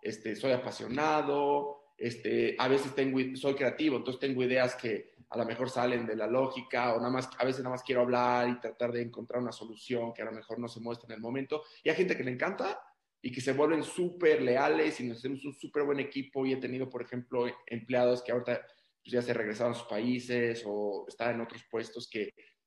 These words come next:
les encantó ese proceso de, de platicar, de buscar soluciones, de ser intensos. Y hay personas que a lo mejor les, les, les choca mi personalidad porque, pues, no son así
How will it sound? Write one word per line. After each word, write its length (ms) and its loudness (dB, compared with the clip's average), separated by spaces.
les 260 -2
encantó 600 0
ese 180 0
proceso 520 -6
de, 320 -4
de 160 -2
platicar, 800 2
de 140 2
buscar 440 -2
soluciones, 1040 2
de 80 -4
ser 200 -4
intensos. 800 0
Y 60 4
hay 120 8
personas 480 2
que 100 0
a 20 4
lo 80 2
mejor 360 0
les, 300 -4
les, 340 -10
les 160 -18
choca 200 -6
mi 120 -4
personalidad 760 0
porque, 400 -6
pues, 100 -14
no 120 -6
son 160 -8
así 160 -6